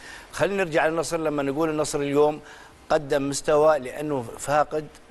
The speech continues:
أولا لاعب رونالدو، كلنا يعرف من هو رونالدو، ك-، تأثيره النفسي والفني، ومع ذلك ظهر النصر بجماعية وب-،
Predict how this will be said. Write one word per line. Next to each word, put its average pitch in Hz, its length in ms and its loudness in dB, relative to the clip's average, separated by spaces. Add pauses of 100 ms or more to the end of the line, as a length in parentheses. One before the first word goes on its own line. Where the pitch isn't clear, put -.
(200)
أولا 143 260 2
لاعب 135 420 2 (460)
رونالدو، 131 440 0 (400)
كلنا 180 220 -4
يعرف 117 220 0
من 107 140 -6
هو 107 80 2
رونالدو، 95 460 -4 (540)
ك-، - 60 -4 (100)
تأثيره 131 420 2
النفسي 139 500 0
والفني، 143 600 -2
ومع 101 260 -2
ذلك 156 400 4 (440)
ظهر 151 300 4
النصر 139 400 -4
بجماعية 135 1120 2
وب-، 120 460 0